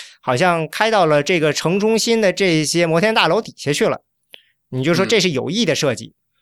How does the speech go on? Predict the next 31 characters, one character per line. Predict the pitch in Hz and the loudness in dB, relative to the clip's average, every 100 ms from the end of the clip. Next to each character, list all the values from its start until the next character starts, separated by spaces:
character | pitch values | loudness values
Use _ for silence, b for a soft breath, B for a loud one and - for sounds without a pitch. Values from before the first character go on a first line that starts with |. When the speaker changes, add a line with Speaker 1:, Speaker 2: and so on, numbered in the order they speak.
| _ - | _ -4
Speaker 2:
呃， | 131 135 131 127 | 0 2 2 0
对， | 131 131 113 | 0 0 2
这 | 170 | 2
个 | 170 156 135 131 - | 2 2 2 -2 -6
一 | 214 | -4
开 | - 226 | 0 0
始 | 170 | 2
的 | 135 | 2
计 | 139 | 2
划 | 180 151 | 2 0
不 | 131 139 | 0 -4
是 | - | -2
这 | 185 | 2
样 | 175 147 | 2 0
的， | 107 - | -4 -4
但 | 165 180 | -2 0
是 | |
后 | 190 208 | 0 0
来 | 165 151 | 2 2
因 | 170 170 | 2 -2
为 | 165 165 | 0 -2
大 | 165 | 0
家 | 170 165 | 2 2
在 | 165 143 | 2 -2
讨 | 135 - | -4 -8
论 | 135 147 | -6 -4
的 | 139 | -4
时 | 120 117 | -6 -8
候 | 123 120 | -8 -8
就 | 127 120 | -10 -10
说， | 127 127 | -6 -6